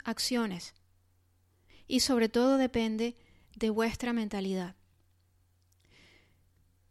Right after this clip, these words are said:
Vuestra mentalidad tiene que estar alineada con lo que queréis conseguir. De lo contrario, no vais a poder conseguirlo.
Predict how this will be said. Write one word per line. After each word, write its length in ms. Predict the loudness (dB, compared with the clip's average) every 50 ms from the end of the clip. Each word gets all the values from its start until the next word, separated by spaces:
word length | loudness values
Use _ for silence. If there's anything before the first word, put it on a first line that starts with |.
| _ _
Vuestra 340 | 0 2 4 4 4 4 2
mentalidad 420 | 2 2 2 2 2 2 2 2 2
tiene 180 | 2 2 2
que 80 | 0 0
estar 260 | -2 0 0 0 0
alineada 580 | 2 2 4 4 4 6 4 4 4 4 4 2
con 140 | 2 0 0
lo 100 | 0 0
que 120 | -2 -4
queréis 300 | -4 -4 -2 -2 -2 -2
conseguir. 600 | -2 -4 -4 -4 -4 -4 -2 -2 -2 -4 -6 -10 _ _ _ _ _ _ _ _ _ _ _ _ _ _ _ _ _ _ _ _ _ _ _ _ _ _ _ _
De 140 | 4 6 6
lo 100 | 6 6
contrario, 600 | 4 2 2 2 2 2 2 2 2 0 -2 -4 -6
no 160 | -4 -4 -2
vais 220 | -2 -2 -4 -4
a 60 | -6 -8
poder 260 | -6 -6 -8 -6 -6
conseguirlo. 640 | -6 -6 -4 -2 0 2 2 2 0 -2 -6 -8